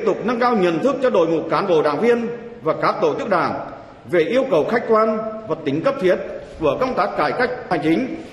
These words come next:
nhất là cải cách các cái thủ tục hành chính, đổi mới phong cách phục vụ, lấy phục vụ người dân và doanh nghiệp làm tiêu chí hàng đầu và xem đây là nhiệm vụ đột phá quan trọng nhằm phát huy tối đa các nguồn lực,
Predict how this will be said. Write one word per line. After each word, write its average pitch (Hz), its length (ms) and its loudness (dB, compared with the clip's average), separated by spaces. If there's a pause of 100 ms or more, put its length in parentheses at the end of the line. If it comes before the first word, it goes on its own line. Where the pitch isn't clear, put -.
(280)
nhất 190 240 0
là 156 100 2
cải 147 180 0
cách 226 160 2 (140)
các 147 100 0
cái 165 180 -6
thủ 156 140 2
tục 156 200 0
hành 151 140 2
chính, 175 420 0 (480)
đổi 170 220 4
mới 135 200 4
phong 233 180 -2
cách - 180 0
phục 165 100 0
vụ, 165 220 4 (340)
lấy 139 220 2
phục 175 180 2
vụ 160 100 0 (100)
người 175 140 4
dân 233 200 2
và 202 100 2
doanh 233 200 2
nghiệp 165 160 4 (160)
làm 160 180 0 (120)
tiêu 262 120 0 (120)
chí 151 100 2
hàng 170 140 0
đầu 160 380 2 (320)
và 139 100 0
xem 226 240 2
đây 247 120 4
là 208 100 2
nhiệm 156 300 2
vụ 156 60 0
đột 156 260 4
phá 139 180 0
quan 247 120 0
trọng 143 340 0 (280)
nhằm 165 240 -2
phát 139 160 -2
huy 247 180 -2
tối 156 160 0
đa 226 220 2
các 180 180 -2
nguồn 180 160 2
lực, 175 160 2